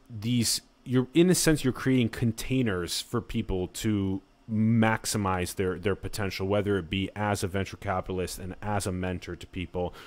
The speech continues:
or as somebody that basically takes groups of high-level entrepreneurs and takes them to different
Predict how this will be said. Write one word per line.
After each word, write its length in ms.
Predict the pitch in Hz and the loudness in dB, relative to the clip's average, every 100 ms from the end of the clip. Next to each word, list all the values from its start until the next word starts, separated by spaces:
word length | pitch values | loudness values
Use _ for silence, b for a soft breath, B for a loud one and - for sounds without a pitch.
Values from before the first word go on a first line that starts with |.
| B - | B -2
or 260 | 107 - | -2 0
as 240 | 104 104 - | 0 0 0
somebody 400 | 110 101 101 92 | -2 0 0 0
that 260 | 90 90 | 0 0
basically 320 | 98 - 95 | -4 -6 -8
takes 460 | - - 117 113 - | -8 -2 -2 -2 -6
groups 520 | 101 107 117 113 - | -4 2 2 0 -2
of 160 | 95 - | -2 -2
high-level 580 | 101 98 95 90 92 90 | 0 2 2 0 -2 -4
entrepreneurs 640 | 90 - 95 90 90 90 | -4 -6 -6 -4 -4 -6
and 160 | 82 | -10
takes 240 | - 107 - | -10 -8 -8
them 140 | 98 | -10
to 100 | 87 | -8
different 460 | 80 90 95 90 | -6 -6 -4 -6